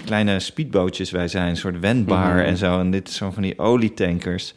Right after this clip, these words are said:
Speaker 1: Maar
Speaker 2: Ja.
Speaker 1: als iets lukt, hè, als een van de dingen, hè, als je dus in een strategiegroep zit, ja, dan kijk je natuurlijk al, eh, ja, veel verder op de horizon.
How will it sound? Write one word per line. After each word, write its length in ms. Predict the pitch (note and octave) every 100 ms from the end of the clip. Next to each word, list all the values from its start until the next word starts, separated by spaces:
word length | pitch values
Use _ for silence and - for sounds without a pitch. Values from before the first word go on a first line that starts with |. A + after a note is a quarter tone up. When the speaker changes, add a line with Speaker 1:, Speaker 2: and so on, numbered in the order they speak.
| -
Speaker 1:
Maar 180 | F#2+ F2+
Speaker 2:
Ja. 60 |
Speaker 1:
als 240 | A#2 E3+ C3+
iets 160 | F#2+
lukt, 500 | F#2+ F2 - - - _
hè, 160 | G2+ B2
als 180 | G#2+ -
een 220 | G#2 G2
van 120 | G2
de 120 | F#2+
dingen, 540 | F2+ F#2 F#2 F#2+ F#2 F2+
hè, 200 | G2 G2
als 140 | E2 -
je 80 |
dus 160 | F2+ E2
in 100 | F2+
een 60 | E2
strategiegroep 760 | - F2 F#2+ - A2 G2+ G2+
zit, 220 | - F#2 F2
ja, 140 | F#2+
dan 220 | D#2+ E2 - - - _ -
kijk 220 | F#2+ E2+
je 60 | F#2
natuurlijk 340 | F2 G#2+ F#2
al, 320 | - F2+ E2 -
eh, 60 | F#2+ F#2+ -
ja, 160 | G2 F2
veel 180 | G#2+
verder 420 | G2 G#2 A#2+ G2+ F#2
op 120 | F2
de 60 |
horizon. 640 | F2+ F#2+ F#2 E2 E2+ E2 G2